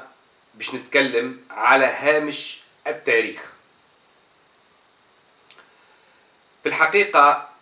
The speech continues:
الهدف من هذا الفيديو هو وضع المستمع في الإطار التاريخي، باش نجموا من بعد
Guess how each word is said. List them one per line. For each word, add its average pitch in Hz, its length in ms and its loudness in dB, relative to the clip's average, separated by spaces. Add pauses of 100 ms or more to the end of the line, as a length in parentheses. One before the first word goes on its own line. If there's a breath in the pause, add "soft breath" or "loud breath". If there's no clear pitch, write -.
(1040)
الهدف 151 480 0
من 131 140 -6
هذا 135 220 -2
الفيديو 135 720 -8 (320)
هو 143 580 -2 (500)
وضع 123 500 4 (500)
المستمع 135 880 2 (1120)
في 151 100 -4
الإطار 151 840 2 (320)
التاريخي، 143 540 0 (1160 soft breath)
باش 127 280 -6
نجموا 139 680 -4
من 123 60 -8
بعد 135 360 6